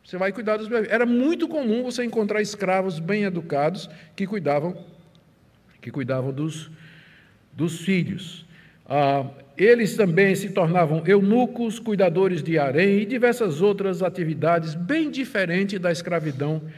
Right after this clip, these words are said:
que nós conhecemos aqui no Brasil e que tinha a ver com o trabalho braçal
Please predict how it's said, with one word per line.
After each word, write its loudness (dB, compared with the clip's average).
que -6
nós 2
conhecemos -4
aqui -6
no -6
Brasil -4
e -4
que -8
tinha -4
a -2
ver -4
com -8
o -8
trabalho -2
braçal -4